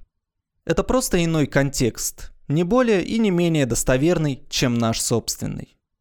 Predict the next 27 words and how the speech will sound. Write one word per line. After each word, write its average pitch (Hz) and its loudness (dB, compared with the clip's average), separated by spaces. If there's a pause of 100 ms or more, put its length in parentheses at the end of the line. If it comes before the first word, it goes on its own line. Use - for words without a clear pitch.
(840)
Возьмём, 160 2
к - -6
примеру, 180 2
знаменитую 156 2
оптическую 123 -2
иллюзию. 110 0 (260)
Рисунок, 247 0
на 165 2
котором 131 2
можно 131 0
увидеть 123 -2
то 127 2
юную 110 0
даму, 226 2
отвернувшуюся 185 0
от 131 -4
зрителя, 139 0
то 226 -2
старую 123 0
коргу 139 -2
с - -6
вислым 123 0
бородавчатым 107 0
носом 196 0
и - -4
крючковатым 110 0
подбородком. 101 -2